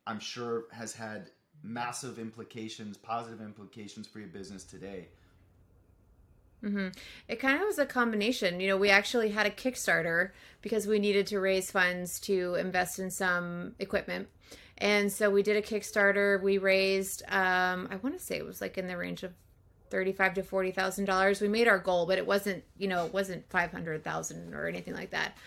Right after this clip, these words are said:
Speaker 2: Um, and so that content and all of our, you know, web digital content was out there on the web, and we got noticed by a Shark Tank producer, and they suggested that we,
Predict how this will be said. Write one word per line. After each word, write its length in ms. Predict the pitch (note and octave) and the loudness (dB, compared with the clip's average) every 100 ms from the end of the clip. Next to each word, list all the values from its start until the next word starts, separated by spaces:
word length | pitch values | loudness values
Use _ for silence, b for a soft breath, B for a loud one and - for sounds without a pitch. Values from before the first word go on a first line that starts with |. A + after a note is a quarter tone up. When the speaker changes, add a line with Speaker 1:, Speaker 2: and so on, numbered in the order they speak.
| B B B | B B B
Speaker 2:
Um, 380 | G#3 G#3+ G#3 G3+ | 8 10 10 4
and 160 | - G#3 | 0 0
so 220 | A3+ G#3+ | 4 4
that 320 | G3+ G#3+ A3 | 8 10 8
content 720 | - A#3+ A3+ G#3+ A3 G#3 G3+ - | 4 0 2 2 0 0 0 -2
and 260 | G3+ F#3+ | -2 0
all 200 | F#3+ F#3 | 2 4
of 80 | F#3+ | 4
our, 240 | F#3 F#3 F3+ | 6 6 4
you 160 | F#3+ | 2
know, 120 | F#3 | -2
web 360 | F3+ F#3 F3+ E3+ - - | 0 0 0 -4 -14 -4
digital 360 | F#3 F#3 F#3+ F3+ | 0 2 2 0
content 340 | F#3+ F#3 F#3+ | 0 0 -2
was 140 | F#3 | -4
out 180 | F#3+ F#3+ | 0 0
there 80 | F#3+ | 2
on 120 | F#3+ | 2
the 80 | F#3 | 0
web, 260 | F3+ F3+ F3+ | 0 0 0
and 120 | F#3+ | 0
we 120 | F#3+ | 0
got 320 | G3+ G3 G3 - B B B | 4 6 4 0 B B B
noticed 460 | G3 G3+ G3+ G3 | 4 6 4 4
by 140 | G3+ F#3+ | 6 8
a 140 | F#3+ | 6
Shark 240 | F#3+ F#3+ | 4 -2
Tank 220 | F#3 G3 F#3+ | -2 -6 -4
producer, 540 | F#3+ F#3+ F#3+ G3+ F#3+ | -2 -2 -2 4 4
and 280 | F#3 F#3+ F#3+ | 4 2 0
they 200 | F#3+ F#3+ | 2 2
suggested 800 | F#3+ G3+ F#3 G3+ F#3+ - G3+ F3+ | 2 -2 2 0 0 0 0 2
that 200 | F#3 - | 0 0
we, 520 | F#3+ G3 F#3+ F#3 F#3 | 0 4 4 4 2